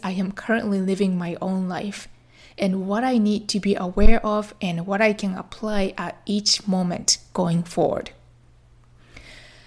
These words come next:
So that's the list of the five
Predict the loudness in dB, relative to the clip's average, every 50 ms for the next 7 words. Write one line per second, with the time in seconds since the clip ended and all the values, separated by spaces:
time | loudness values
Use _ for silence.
0 | -20 -8 -2 2 4 8 8 8 8 6 4 2 0 0 0 -2 0 2 2 4
1 | 6 6 4 4 2 2 2 2 2 2 0 -6 -14 -8 -4 -4 -4 -2 -2 0
2 | 0 2 0 0 -2